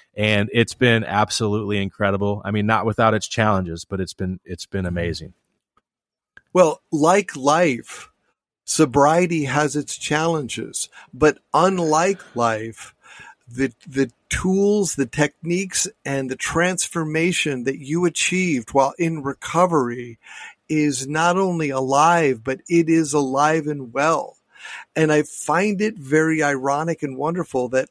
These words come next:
Speaker 2: after three years, in the week that you have your three years since being released,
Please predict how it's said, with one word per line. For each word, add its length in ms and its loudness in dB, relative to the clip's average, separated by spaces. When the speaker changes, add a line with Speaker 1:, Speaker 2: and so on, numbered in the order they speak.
Speaker 2:
after 380 0
three 360 -4
years, 760 -2
in 220 -6
the 100 2
week 460 -2
that 180 -2
you 140 0
have 420 0
your 300 -4
three 340 -6
years 300 -4
since 260 -6
being 260 -6
released, 600 -2